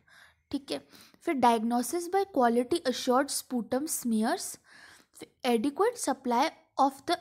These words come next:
assured short course chemotherapy, directly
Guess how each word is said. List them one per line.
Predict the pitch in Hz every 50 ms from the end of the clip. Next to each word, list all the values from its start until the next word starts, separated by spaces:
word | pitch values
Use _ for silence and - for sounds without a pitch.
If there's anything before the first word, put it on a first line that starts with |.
| - -
assured | 240 - - - - 269 247 254 302 359 349 -
short | - - - - 277 285 330 349 - - _ -
course | 262 262 294 302 - -
chemotherapy, | - 269 240 220 233 240 - - 240 226 226 226 - 359 - - - _ - - - - - - - - - - - _ - 233
directly | 262 247 247 254 254 302 349 381